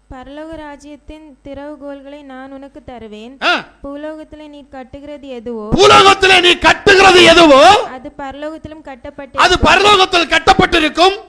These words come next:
Speaker 1: பூலோகத்திலே நீ கட்டவிழ்ப்பது எதுவோ,
Speaker 2: பூலோகத்திலே நீ கட்டவிழ்ப்பது எதுவோ,
Speaker 1: அது பரலோகத்திலும்
Speaker 2: அது
Speaker 1: கட்டவிழ்க்கப்பட்டிருக்கும்"
Speaker 2: பரலோகத்திலும் கட்டவிழ்க்கப்படும்.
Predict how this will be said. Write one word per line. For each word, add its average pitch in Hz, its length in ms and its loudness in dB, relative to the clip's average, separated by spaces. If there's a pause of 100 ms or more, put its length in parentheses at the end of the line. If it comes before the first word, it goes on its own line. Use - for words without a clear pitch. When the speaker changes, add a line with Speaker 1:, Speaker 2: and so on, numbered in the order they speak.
(120)
Speaker 1:
பூலோகத்திலே 302 600 -16
நீ 302 160 -20
கட்டவிழ்ப்பது 294 720 -18
எதுவோ, 240 520 -16
Speaker 2:
பூலோகத்திலே 381 560 2
நீ 349 240 -2
கட்டவிழ்ப்பது 415 920 2
எதுவோ, 370 640 4
Speaker 1:
அது 262 340 -20
பரலோகத்திலும் 302 680 -18
Speaker 2:
அது 269 120 -20
Speaker 1:
கட்டவிழ்க்கப்பட்டிருக்கும்" 285 720 -8
Speaker 2:
பரலோகத்திலும் 381 680 -2
கட்டவிழ்க்கப்படும். 381 1120 0